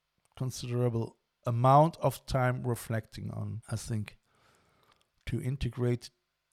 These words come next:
digital shamanism into our lives while maintaining a connection with the real world,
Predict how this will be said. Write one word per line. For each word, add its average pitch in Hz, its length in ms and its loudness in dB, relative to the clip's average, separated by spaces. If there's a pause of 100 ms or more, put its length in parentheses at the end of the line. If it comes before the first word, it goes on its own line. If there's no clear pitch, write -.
(120)
digital 139 400 -12
shamanism 120 680 -4
into - 300 -8
our 104 160 -4
lives 110 560 -2 (1300)
while 113 260 2
maintaining 120 680 2
a 98 40 -6
connection 101 480 -4
with 98 180 -6
the 120 60 -10
real 107 340 -2
world, 113 480 -4